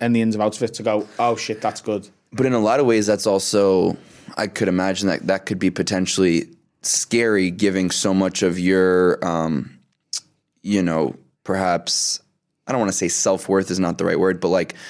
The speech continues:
Speaker 2: of your personal success or happiness is placed in the, in the possession of your peers.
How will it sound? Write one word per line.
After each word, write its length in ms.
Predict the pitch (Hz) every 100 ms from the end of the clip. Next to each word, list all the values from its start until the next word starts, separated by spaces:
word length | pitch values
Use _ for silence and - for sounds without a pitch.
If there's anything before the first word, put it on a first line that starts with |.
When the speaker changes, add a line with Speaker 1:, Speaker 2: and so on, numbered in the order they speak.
| - - -
Speaker 2:
of 120 | 98
your 160 | 95 95
personal 600 | 92 113 104 - 107 95
success 500 | 90 95 - 98 95
or 60 | 90
happiness 640 | 98 101 - 90 87 -
is 140 | 85 -
placed 680 | - - 104 92 - - - -
in 180 | 95
the, 340 | 90 87 78 - _ _ _
in 220 | 92 90
the 80 | 85
possession 640 | - - 92 92 87 95 90
of 300 | 85 80 - - _ -
your 140 | 90
peers. 560 | - 98 90 - - -